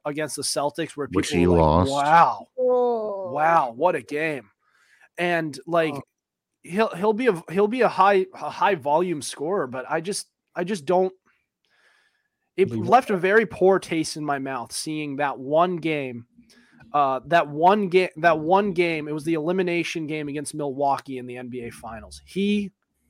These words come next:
Speaker 1: he puked all over himself, and I just
Speaker 4: He
Speaker 1: can't unsee it anymore.
Speaker 2: Mm-hmm.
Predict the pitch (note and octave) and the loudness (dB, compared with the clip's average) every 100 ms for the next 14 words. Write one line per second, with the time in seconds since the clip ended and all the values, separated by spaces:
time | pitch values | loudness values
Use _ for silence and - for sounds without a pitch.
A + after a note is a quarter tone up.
0 | _ _ - F#3+ A3+ A#3+ - F3+ F3+ - | _ _ -4 -2 -2 -4 -6 -4 -4 -6
1 | - _ D3+ D3+ D3+ C#3+ C3 B2+ A2+ - | -20 _ 2 4 4 2 -2 -6 -8 -12
2 | G#2 F2+ - _ - D3 C#3+ C#3 C3+ C3+ | -12 -14 -20 _ -8 -4 -2 0 2 2
3 | F3 - D3 - E3 F#3 C#3 A#2 G2 F2 | -2 -2 -4 -4 0 0 0 -8 -8 -6
4 | F#2+ G2 | -4 -2